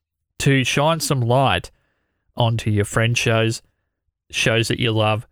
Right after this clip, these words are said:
people maybe who show you love and they don't know that you even exist. You can subtly let them know, "Hey, I'm a huge fan of your show. You have a great theme song, by the way." All those are options that you basically deprive yourself of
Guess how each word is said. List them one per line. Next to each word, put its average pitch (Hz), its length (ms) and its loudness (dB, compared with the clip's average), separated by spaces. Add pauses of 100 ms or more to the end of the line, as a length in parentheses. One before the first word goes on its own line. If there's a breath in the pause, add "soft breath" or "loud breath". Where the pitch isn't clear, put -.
(520)
people 131 320 0
maybe 117 380 2
who 117 160 0
show 117 340 0 (240)
you 131 180 2
love 117 260 2
and 120 100 0
they 113 100 2
don't 113 240 -2
know 113 240 2
that 127 220 -4
you 117 120 0
even 113 200 0
exist. 113 500 -2 (640)
You 135 140 2
can 113 340 -4
subtly 120 580 0
let 110 220 2
them 113 140 -2
know, 113 180 2
"Hey, 110 400 0
I'm 123 100 2
a 117 40 4
huge 113 260 -2
fan 110 220 -2
of 110 80 -4
your 107 120 0
show. 104 200 0
You 107 220 2
have 110 180 0
a - 20 -2
great 110 280 0
theme 120 260 0
song, 104 240 0
by 101 180 2
the 92 80 0
way." 101 280 0 (920)
All 151 200 4
those 135 260 2
are 107 120 2
options 117 560 -2 (640)
that 120 260 0
you 117 360 2
basically 127 500 0
deprive 151 460 0
yourself 120 400 0
of 110 260 0